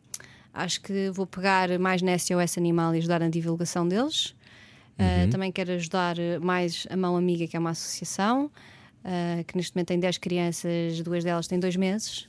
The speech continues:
Speaker 2: Uhum.
Speaker 1: e que têm falta de uma data de coisas. Quem estiver interessado pode ver, eh, o que é que lhes, o que é que lhes falta, ehm, online. E acho que a nossa visibilidade, eh, também serve para isso.
Speaker 2: Essa é a tua missão?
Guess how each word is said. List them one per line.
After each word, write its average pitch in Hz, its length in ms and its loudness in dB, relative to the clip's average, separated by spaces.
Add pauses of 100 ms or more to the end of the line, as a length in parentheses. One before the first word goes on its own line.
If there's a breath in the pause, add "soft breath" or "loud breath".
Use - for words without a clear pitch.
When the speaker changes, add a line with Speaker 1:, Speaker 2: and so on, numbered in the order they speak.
Speaker 2:
Uhum. 92 260 4
Speaker 1:
e 127 40 2
que 147 60 -4
têm 180 240 0
falta 170 380 -2
de 170 60 -4
uma 170 160 0
data 165 240 -6
de - 60 -14
coisas. 196 300 -4
Quem - 120 -6
estiver 170 240 -4
interessado 170 380 -6
pode 170 220 -6
ver, 180 240 -2 (520 loud breath)
eh, 180 180 -4
o 165 40 -6
que 185 100 -10
é - 20 -6
que - 120 -14
lhes, - 200 -4
o 151 60 -10
que - 100 -8
é - 20 -2
que - 100 -14
lhes - 100 -8
falta, 247 520 -4 (520 soft breath)
ehm, 175 460 -2
online. 190 640 2 (680 loud breath)
E 202 160 0
acho 196 320 0
que 202 500 2
a 190 80 -2
nossa 202 560 2 (680)
visibilidade, 208 1000 4 (640)
eh, 196 360 4
também 208 180 0
serve 208 260 -2
para 202 100 -2
isso. 185 320 -2 (180)
Speaker 2:
Essa 95 180 4
é - 20 4
a - 20 2
tua 104 120 6
missão? 98 360 6